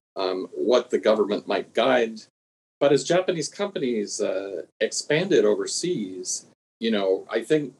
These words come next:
they sometimes ran into trouble. And at the same time, they were very risk averse. So when they met this trouble,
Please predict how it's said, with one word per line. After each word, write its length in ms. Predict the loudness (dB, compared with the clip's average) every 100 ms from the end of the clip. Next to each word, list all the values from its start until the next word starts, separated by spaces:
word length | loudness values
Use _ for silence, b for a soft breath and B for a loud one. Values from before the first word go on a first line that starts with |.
| _ _ _ _ _ _
they 340 | 0 0 0 -8
sometimes 400 | -4 -2 0 -2
ran 300 | 0 0 0
into 500 | -2 -2 -4 -6 -8 _ -2
trouble. 460 | 0 2 -2 -12 _ _ _ _
And 380 | -2 2 2 0 0
at 140 | -2
the 80 | 0
same 240 | 2 2
time, 460 | 2 -4 -4 -6 -10 _ _ -4
they 180 | 2 4
were 160 | 4
very 200 | 2 0
risk 260 | 0 -4 -8
averse. 380 | -4 -2 -4 -6
So 200 | -6 -6
when 160 | -4
they 120 | -8 -6
met 280 | -4 -4
this 180 | -6 -12
trouble, 420 | -10 -10 -8 -10